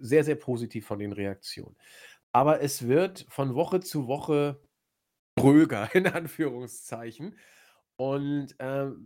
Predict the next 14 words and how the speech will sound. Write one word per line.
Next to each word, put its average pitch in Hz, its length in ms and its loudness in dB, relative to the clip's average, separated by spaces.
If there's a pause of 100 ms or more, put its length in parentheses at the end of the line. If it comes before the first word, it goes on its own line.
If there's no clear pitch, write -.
mal 143 360 -2
sehen, 185 440 0 (960)
was 165 160 0
es 170 140 -6
noch 147 100 0
so 131 140 -2
zu 247 160 2
sehen 101 260 0
gibt, 92 140 -8
<laughs> - 0 -
sagen 139 480 0
wir 117 120 -4
es 113 140 -10 (460)
mal 104 460 2